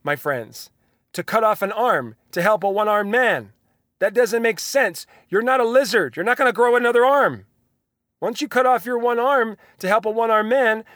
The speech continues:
you're now one arm, now you're a one arm. And you can, you can't help as many people as you could before. That doesn't make sense. So in order to, uh, help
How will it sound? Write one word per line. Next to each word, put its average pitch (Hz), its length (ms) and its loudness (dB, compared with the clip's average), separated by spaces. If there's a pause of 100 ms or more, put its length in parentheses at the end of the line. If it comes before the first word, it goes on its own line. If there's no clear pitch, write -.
(120)
you're 240 180 0
now 240 240 2
one 202 320 -2
arm, 247 360 -2
now 220 180 0
you're 262 240 -2
a 269 40 -2
one 220 180 0
arm. 147 180 -2 (200)
And 208 160 -2
you 269 100 -2
can, 233 280 -4
you 233 240 -6
can't 247 280 -2
help 226 280 -2
as 202 140 -4
many 202 160 -6
people 185 260 -6
as 151 100 -6
you 170 60 -8
could 180 220 -6
before. 139 400 -4 (240)
That 196 120 -4
doesn't 240 260 0
make 220 180 -4
sense. - 640 -6 (1200)
So 196 240 -4
in 214 80 -2
order 226 180 0
to, 185 220 0
uh, 165 60 -2 (160)
help 208 280 0